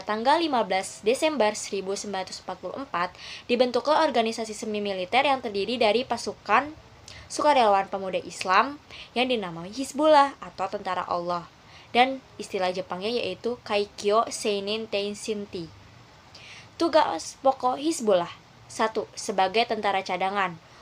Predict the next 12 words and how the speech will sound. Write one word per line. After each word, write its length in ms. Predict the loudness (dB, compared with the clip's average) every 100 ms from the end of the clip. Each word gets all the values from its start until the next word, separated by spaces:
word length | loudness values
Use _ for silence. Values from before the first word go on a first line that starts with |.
| -6 -2
Untuk 240 | 2 2
membantu 480 | 2 4 4 4 -2
tentara 480 | -2 0 0 0 2
Dai 240 | 2 2
Nippon, 560 | -2 -2 8 8 6 -8 -20 -20 -18 2
melatih 400 | 2 4 0 2
diri 240 | 4 4
jasmani 480 | 2 0 -2 -2 0
dan 160 | -2
rohani 320 | 0 -2 -2 -8
sebagai 400 | -4 -4 -2 -4
segiat-giatnya, 880 | -4 -2 -4 -2 -4 -2 0 0